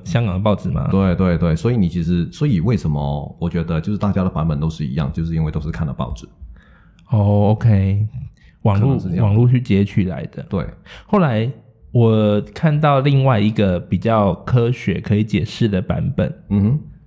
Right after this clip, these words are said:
Speaker 1: 但是我觉得也是杜撰出来的。
Speaker 2: OK。
Speaker 1: 就是香港有一个电影。
Speaker 2: 什么？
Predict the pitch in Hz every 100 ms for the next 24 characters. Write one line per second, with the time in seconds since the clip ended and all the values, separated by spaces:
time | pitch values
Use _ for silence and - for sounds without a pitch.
0 | - 175 190 107 117 107 90 95 - -
1 | 110 - 95 - - 101 90 - - -
2 | - 98 - 107 - - - _ 151 151
3 | 139 127 123 117 98 87 98 101 98 117
4 | 95 71 - - _ _ _ _ _ -
5 | - 82 78 -